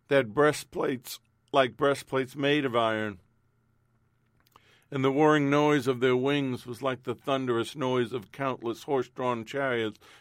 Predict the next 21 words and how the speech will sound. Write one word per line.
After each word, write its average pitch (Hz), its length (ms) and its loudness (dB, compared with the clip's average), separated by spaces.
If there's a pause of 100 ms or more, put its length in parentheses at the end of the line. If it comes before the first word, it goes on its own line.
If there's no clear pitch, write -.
(140)
charging 127 560 2 (460)
at 131 160 -2
full 127 240 0
speed 135 400 -6
into 113 260 -4
battle. 113 460 -4
Are - 20 -8
you 113 100 -10
seeing 135 440 -8
the 120 80 -6
fallen 120 420 -4
angelic 113 560 -2
imagery? 120 500 -4 (360)
Are 131 60 -6
you 120 60 -2
seeing 139 300 -4
the 120 80 0
Nephilim 123 600 -2
human 117 320 -4
hybrid 117 440 -2
imagery? 120 560 -6